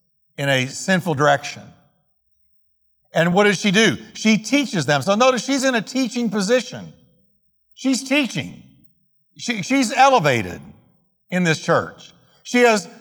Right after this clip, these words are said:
she has worked her way into a position of influence in this church, a teacher.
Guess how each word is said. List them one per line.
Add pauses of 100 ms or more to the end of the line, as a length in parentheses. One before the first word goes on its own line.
she
has
worked
her
way
into (380)
a
position
of
influence
in
this
church, (500)
a
teacher.